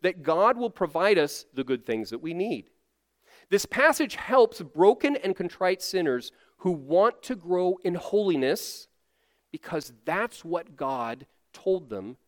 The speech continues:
to do. We need to remember that we are continually needy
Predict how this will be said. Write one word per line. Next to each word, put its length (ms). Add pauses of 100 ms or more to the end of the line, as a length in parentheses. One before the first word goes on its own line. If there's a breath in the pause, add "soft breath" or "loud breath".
(120)
to 120
do. 300 (1160 soft breath)
We 160
need 320
to 100
remember 480
that 220
we 340
are 140
continually 1200
needy 500